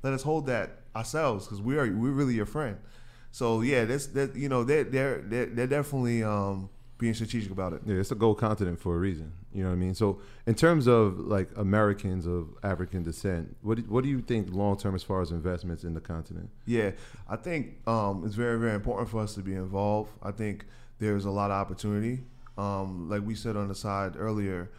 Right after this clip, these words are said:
Speaker 1: um, I think over p-, fifty percent of the population in Africa is, is under, um, the age of twenty-five. Um, I think that's, I believe that's a stat. Um, that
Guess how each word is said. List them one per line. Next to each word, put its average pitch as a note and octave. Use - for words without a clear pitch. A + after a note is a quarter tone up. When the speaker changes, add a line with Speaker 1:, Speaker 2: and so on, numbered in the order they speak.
Speaker 1:
um, G2+
I F#2
think F#2+
over G#2
p-, -
fifty A2+
percent G2+
of F#2+
the F#2
population F#2+
in F#2
Africa F#2
is, F#2
is F#2
under, F#2+
um, F2+
the E2+
age F#2
of F2+
twenty-five. F#2+
Um, F#2+
I F#2
think G2
that's, G2
I G2
believe F#2+
that's F#2
a F#2+
stat. F#2+
Um, G2
that G#2+